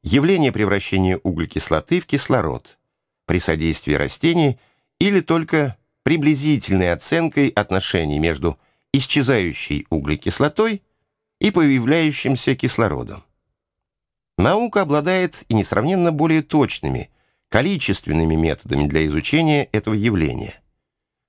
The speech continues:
Но их описание было бы здесь неуместно, так как для этого пришлось бы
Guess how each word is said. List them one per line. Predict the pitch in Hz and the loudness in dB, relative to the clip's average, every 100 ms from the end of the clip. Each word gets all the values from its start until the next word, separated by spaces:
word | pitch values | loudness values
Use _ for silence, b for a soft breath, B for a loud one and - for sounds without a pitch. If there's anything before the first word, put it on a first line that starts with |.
| - | 0
Но | 107 | 2
их | 135 - | 2 -2
описание | 110 - 113 - 202 160 95 | -4 -4 -4 0 0 2 0
было | 139 180 | 0 0
бы | 156 | 0
здесь | 123 151 135 - | 0 -2 -2 -2
неуместно, | 135 147 151 135 87 - 73 | 0 2 4 2 0 -4 -2
так | 95 - | -2 -2
как | 90 - - _ _ _ - | -4 -6 -12 _ _ _ -4
для | 73 80 | 0 2
этого | 147 196 170 170 | 2 0 -4 -4
пришлось | 151 - 147 135 | -4 0 0 0
бы | 127 131 | 0 -2